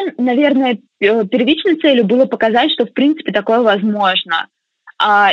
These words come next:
и, наверное, в формате какой-то новости или новостной заметки это было невозможно. Невоз-, ну, можно было бы написать, что вот, э, запустилась такая программа, но, а,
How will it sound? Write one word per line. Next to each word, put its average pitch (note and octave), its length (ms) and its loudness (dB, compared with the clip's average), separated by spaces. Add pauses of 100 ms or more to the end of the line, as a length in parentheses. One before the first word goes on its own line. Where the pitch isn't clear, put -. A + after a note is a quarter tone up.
и, A#3 140 0
наверное, A#3+ 500 2
в G#3+ 80 -10
формате A3 640 0
какой-то G#3 760 2
новости C#4 520 0
или G#3 140 2
новостной G#3 420 -2
заметки G#3 380 0
это G3+ 100 0
было A#3+ 220 -2
невозможно. A3 680 0
Невоз-, F#3+ 380 -6
ну, B3+ 240 0 (400)
можно E4+ 300 2
было C4 200 4
бы A3+ 100 2
написать, A3 460 -2
что - 140 -2
вот, A3 220 0 (140)
э, F#3+ 300 2 (380)
запустилась A3+ 500 0
такая A#3 280 0
программа, A3 680 0
но, A#3 400 2 (420)
а, G#3 300 2